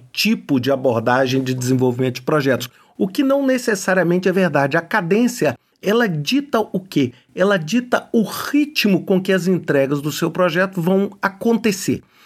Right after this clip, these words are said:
Uma das melhores formas de fazer uma analogia pra explicar a cadência é você pensar, por exemplo, num desfile militar. Vocês já viram que você tem ali o som da cadência, ou seja, a cada hora que, por exemplo,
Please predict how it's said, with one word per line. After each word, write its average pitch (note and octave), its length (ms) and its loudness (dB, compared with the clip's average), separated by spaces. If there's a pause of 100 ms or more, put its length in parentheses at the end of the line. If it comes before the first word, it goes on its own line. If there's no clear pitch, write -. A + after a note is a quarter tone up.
Uma C4+ 160 0
das C4 220 0
melhores A#3+ 480 2
formas D#3 760 0
de C#3 220 -2
fazer D#3 320 0
uma F3 140 4
analogia C#3+ 640 0
pra A#2+ 120 -4
explicar A2+ 600 -2
a - 100 -6
cadência C3+ 720 -2 (240)
é F3+ 100 0
você G#3 320 0
pensar, F#3 420 0
por F#3 140 -2
exemplo, F#3 640 0 (100)
num F#3+ 200 2
desfile F3+ 560 0
militar. B2 580 0
Vocês C#3 220 -2
já C#3 120 2
viram F3+ 300 2
que D#3 380 0
você C3+ 260 0
tem E3+ 300 0
ali D#3+ 360 0
o C3+ 120 -4
som F#3 480 -2
da D#3+ 100 0
cadência, C3+ 640 -2
ou G#2+ 80 0
seja, A#2 320 0
a A#2 60 2
cada F#3 420 -2
hora F3+ 400 2
que, D#3+ 100 -2
por D#3 180 0
exemplo, D#3+ 680 0